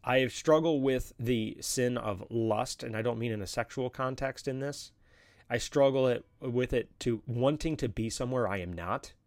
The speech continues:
And so what really, really hurts me in the short term is seeing the daily statistics and it not growing the way I think it should be growing. And I can get so obsessed with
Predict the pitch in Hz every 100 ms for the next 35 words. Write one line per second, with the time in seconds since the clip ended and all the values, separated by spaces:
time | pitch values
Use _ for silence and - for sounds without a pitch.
0 | _ _ _ _ _ _ _ _ _ _
1 | - - _ - - 131 123 135 120 101
2 | 117 131 117 139 156 143 123 131 120 107
3 | - 131 131 - 120 113 131 156 143 -
4 | 117 98 131 127 - 120 101 107 - -
5 | 120 110 104 92 _ _ - 113 113 113
6 | 120 - 110 - 101 - 139 - - -
7 | _ _ _ _ _ _ _ - 123 143
8 | 147 139 135 107 127 139 117 107 120 120
9 | 113 131 127 - - 131 113 107 107 98
10 | 90 95 92 - _ _ - _ - 139
11 | 151 139 160 156 - - 156 151 - 131
12 | 117 -